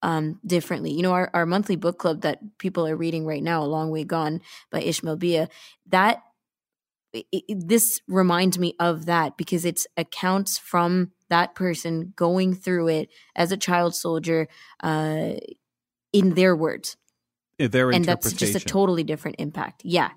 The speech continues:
Speaker 2: And I,
Speaker 1: exactly.
Speaker 2: I, I think that is the real key, because we sit here and say, "Oh my goodness, I,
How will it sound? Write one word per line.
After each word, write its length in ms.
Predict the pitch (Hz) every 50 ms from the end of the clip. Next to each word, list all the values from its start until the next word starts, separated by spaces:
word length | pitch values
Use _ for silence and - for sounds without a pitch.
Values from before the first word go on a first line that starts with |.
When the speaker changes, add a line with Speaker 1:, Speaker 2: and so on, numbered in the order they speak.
| _ _ -
Speaker 2:
And 100 | 160 120
I, 140 | 113 113
Speaker 1:
exactly. 260 | 113 - 117 120 - -
Speaker 2:
I, 60 | 117
I 40 | 123
think 260 | 117 139 143 135 -
that 200 | 139 123 117 120
is 140 | 123 120 -
the 120 | - 117 104
real 220 | 104 110 110 107
key, 300 | - - - - 110 107
because 380 | 95 - 101 - - 110 104 92
we 140 | 107 117 107
sit 240 | - - 127 120
here 260 | - - 120 113 110 110
and 140 | 110 104
say, 260 | - - 113 104 98 - - - - - _ _ _ _ -
"Oh 80 | - 120
my 160 | 120 113 107
goodness, 400 | - - 117 117 117 110 98 -
I, 160 | 113 104 110